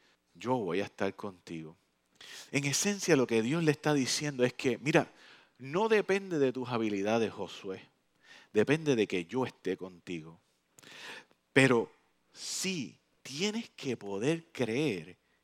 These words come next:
que yo lo puedo hacer contigo." Dios dice a Josué, "De la manera en que yo me voy a asegurar", ¿verdad? Este es el comentario bíblico Christopher Vega.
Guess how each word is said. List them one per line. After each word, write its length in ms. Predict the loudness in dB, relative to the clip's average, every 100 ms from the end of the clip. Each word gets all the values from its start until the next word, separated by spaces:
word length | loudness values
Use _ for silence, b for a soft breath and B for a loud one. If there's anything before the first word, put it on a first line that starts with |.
| _
que 180 | -14 -14
yo 200 | -8 -8
lo 140 | -8
puedo 280 | -10 -10 -8
hacer 260 | -8 -8 -10
contigo." 540 | -12 -16 -16 -16 -16 _ _ _ _ -20 -20 _ _ _ _ B B B B B B B _ _
Dios 180 | -2 0
dice 400 | 0 -2 2 2
a 40 | 2
Josué, 480 | 0 -2 -2 -2 -2 _ _ b _
"De 180 | 4 6
la 140 | 6
manera 420 | 4 2 2 0
en 160 | -2 -6
que 200 | -4 -2
yo 180 | -2 -2
me 140 | -2
voy 220 | -2 2 2
a 80 |
asegurar", 520 | 2 2 0 2 2 4
¿verdad? 200 | 4 2
Este 300 | 2 4 4
es 80 | 4
el 260 | 4 2 -2 _ _ -6
comentario 840 | -2 0 -2 -2 2 4 2 2
bíblico 500 | 2 2 2 4 2
Christopher 520 | 4 0 -2 -2 0
Vega. 380 | 2 2 2 -4